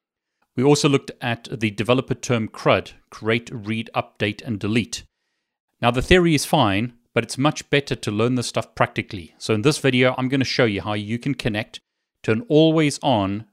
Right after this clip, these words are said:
Cisco DevNet sandbox that's running a Cisco D N A Center server.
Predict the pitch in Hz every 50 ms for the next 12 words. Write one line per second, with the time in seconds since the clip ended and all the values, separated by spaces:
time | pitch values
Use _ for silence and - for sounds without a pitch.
0 | _ - - - 151 143 - - 151 143 127 107 - - 117 120 131 120 - -
1 | 127 131 127 - - _ - - - 139 123 113 104 87 98 90 - - - -
2 | - - _ _ _ _ _ _ _ - 104 104 - - 107 117 120 131 135 135
3 | 143 139 - 123 110 104 - - 143 135 - - 127 110 101 - 110 117 123 127
4 | 123 123 120 - - 113 107 - 107 95 - - - 143 123 - 92 90 92